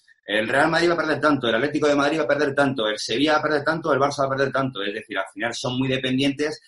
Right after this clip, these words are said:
de este ecosistema que en el momento en el que se para, vemos como un equipo de fútbol tiene que hacer ertes, eh, tiene que pedir dinero público como el Tottenham,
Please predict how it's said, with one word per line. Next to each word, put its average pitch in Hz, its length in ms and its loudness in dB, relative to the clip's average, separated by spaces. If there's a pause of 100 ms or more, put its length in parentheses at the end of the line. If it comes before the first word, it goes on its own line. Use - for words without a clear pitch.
(160)
de 107 140 -4
este 113 180 0
ecosistema 135 680 0
que 120 60 -2
en 107 60 -2
el 101 60 -2
momento 117 220 -2
en 127 80 -2
el 127 140 -4
que 120 380 -2
se 120 200 -2
para, 156 340 2 (300)
vemos 107 240 -6
como 110 200 -8
un 104 100 -4
equipo 107 180 -4
de 110 60 -4
fútbol 117 440 -6 (200)
tiene 101 160 -6
que - 60 -8
hacer 127 240 -4
ertes, 147 920 -2
eh, 98 260 -4
tiene 113 160 -4
que 113 120 -4
pedir 110 180 -2
dinero 104 260 -4
público 139 400 2
como 113 220 -2
el 113 100 -2
Tottenham, 147 760 0